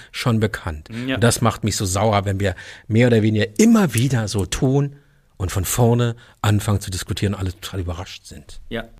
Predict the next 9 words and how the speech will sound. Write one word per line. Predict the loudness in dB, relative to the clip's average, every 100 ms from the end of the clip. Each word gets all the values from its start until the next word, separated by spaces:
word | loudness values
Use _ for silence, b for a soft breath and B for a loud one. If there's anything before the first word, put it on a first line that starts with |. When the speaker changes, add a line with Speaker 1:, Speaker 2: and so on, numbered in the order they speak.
| _
Speaker 2:
genau, | 2 4 4
genau. | 4 2 2
Die | 0
sind | -2
alle | 0 0
auf | -2
einmal | -4 -4
total | -4 -4 -4
überrascht. | -2 -4 -6 -10